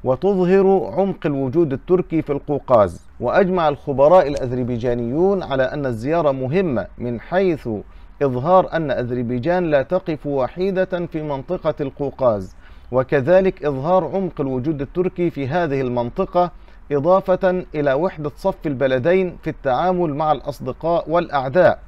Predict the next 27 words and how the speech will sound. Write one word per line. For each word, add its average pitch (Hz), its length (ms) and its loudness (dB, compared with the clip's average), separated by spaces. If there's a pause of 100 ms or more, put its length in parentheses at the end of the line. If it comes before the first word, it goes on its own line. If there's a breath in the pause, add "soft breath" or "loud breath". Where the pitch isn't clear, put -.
(120)
وفق 180 320 2
ما 156 220 4
نقلت 156 420 2
عنهم 165 400 -2
وكالة 143 480 0
الأناضول. 120 640 0 (240 soft breath)
وفي 123 300 0
خمستاشر 175 760 0
يونيو 156 380 -2
حزيران 131 600 -2
الجاري 170 540 2
يجري 160 420 2
الرئيس 135 460 -2
أردوغان 143 680 -2
مع 131 180 -4
نظيره 131 480 0
الأذربيجاني 120 960 -4
إلهام 123 300 -4
علييف 117 460 0 (460 soft breath)
زيارة 175 520 4
إلى 160 260 2
مدينة 139 460 -2
شوشة 185 480 -2
المحررة 151 1040 0
في 117 180 -6
إقليم 170 320 -2
كراباغ 143 580 4